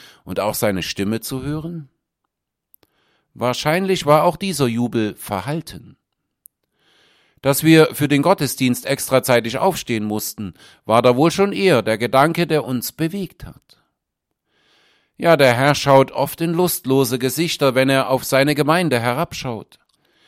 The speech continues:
Jubelnde Freude hört Gott heute vielleicht aus Fußballstadien oder aus Konzerthallen. Aber aus seinen Kirchen? Aus den Mündern seiner Kinder?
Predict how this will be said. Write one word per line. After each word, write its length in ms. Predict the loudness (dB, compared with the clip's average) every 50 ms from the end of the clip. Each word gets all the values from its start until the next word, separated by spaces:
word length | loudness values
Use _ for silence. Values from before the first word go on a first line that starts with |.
| _ _ _
Jubelnde 480 | -2 0 0 4 4 4 4 6 4 2
Freude 500 | 0 2 6 6 8 8 8 6 4 4
hört 240 | 6 4 4 4 4
Gott 240 | 2 2 2 2
heute 260 | 2 0 2 2 0 -2
vielleicht 440 | -2 0 2 2 0 0 -4 -6
aus 340 | -4 -4 -4 -4 -4 -8 -12 -14
Fußballstadien 1000 | -10 -6 -6 -6 -4 -2 -2 -2 -2 -2 -4 -4 -4 -4 -4 -6 -6 -8 -8 -8
oder 320 | -8 -6 -6 -4 -2 -2 -2
aus 260 | -4 -4 -6 -6 -8
Konzerthallen. 880 | -8 -8 -8 -6 -6 -6 -6 -6 -8 -8 -8 -8 -8 -8 -12 -18 -20 _ _ _ _ _ _ _ _ _ _ _ _ _ _ _ _
Aber 280 | -12 -8 -4 -4 -2 -2
aus 200 | -2 -2 -2 -2
seinen 360 | -2 -2 -2 -2 -4 -6 -6
Kirchen? 640 | -8 -8 -8 -8 -8 -8 -10 -12 -12 -12 -12 -12 -16 _ _ _ _ _ _ _ -6
Aus 240 | -2 -2 0 0 0
den 240 | 0 2 2 4 4
Mündern 560 | 4 4 4 4 2 2 2 2 2 0 -2
seiner 380 | -2 -2 -2 -2 -2 -4 -6 -8
Kinder? 560 | -10 -12 -12 -12 -12 -12 -14 -16 -18 -18